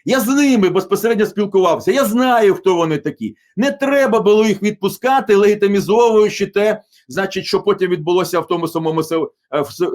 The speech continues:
Криму і Севастополі. Не треба загравати з тими, хто тебе ненавидить. Це стосується перемовин, це стосується принципу взаємності. І тому я абсолютно переконаний, що ми переможемо, ворог буде покараний, посилаючись на наше,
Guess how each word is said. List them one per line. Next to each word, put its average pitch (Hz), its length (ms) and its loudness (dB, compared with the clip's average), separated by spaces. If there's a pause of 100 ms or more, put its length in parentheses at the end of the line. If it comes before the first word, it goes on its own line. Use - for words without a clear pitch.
(120)
Криму 175 260 0
і - 20 2
Севастополі. 160 580 -2 (200)
Не 247 160 0
треба 254 500 2
загравати 190 600 0
з 160 60 -8
тими, 185 240 2
хто 170 160 -4
тебе 165 240 -2
ненавидить. 135 500 0 (260)
Це 226 140 0
стосується 254 480 0
перемовин, 226 640 2
це 220 100 -4
стосується 220 480 -4
принципу 214 460 -2
взаємності. 175 760 -2 (280)
І 160 120 0
тому 220 340 0
я 240 140 2
абсолютно 226 360 -4
переконаний, 180 520 0
що 180 140 -4
ми 190 120 0
переможемо, 185 640 0
ворог 170 320 2
буде 165 220 0
покараний, 180 640 0 (300)
посилаючись 190 720 0
на 180 260 -2 (100)
наше, 185 460 -2